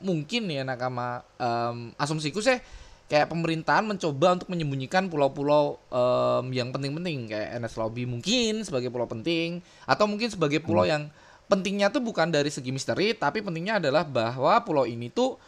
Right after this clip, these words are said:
Speaker 1: menyangkut dari tiga segitiga bermuda.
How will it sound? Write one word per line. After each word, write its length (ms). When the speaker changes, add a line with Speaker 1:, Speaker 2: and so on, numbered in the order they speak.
Speaker 1:
menyangkut 480
dari 320
tiga 400
segitiga 320
bermuda. 640